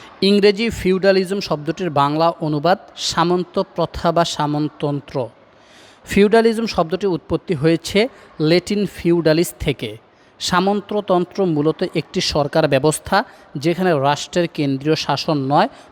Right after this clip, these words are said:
বরঞ্চ স্থানীয় ভূস্বামীদের মধ্যে রাজনৈতিক ক্ষমতা বিকেন্দ্রীভূত থাকে।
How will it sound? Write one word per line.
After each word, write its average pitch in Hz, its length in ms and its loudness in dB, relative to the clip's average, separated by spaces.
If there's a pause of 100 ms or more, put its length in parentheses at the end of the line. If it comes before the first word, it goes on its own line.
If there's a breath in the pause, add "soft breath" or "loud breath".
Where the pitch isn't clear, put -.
(100)
বরঞ্চ 180 400 2
স্থানীয় 170 600 0
ভূস্বামীদের 170 880 -2
মধ্যে 160 400 2 (260)
রাজনৈতিক 151 680 0
ক্ষমতা 147 500 -2 (300 loud breath)
বিকেন্দ্রীভূত 160 840 0
থাকে। 131 420 -4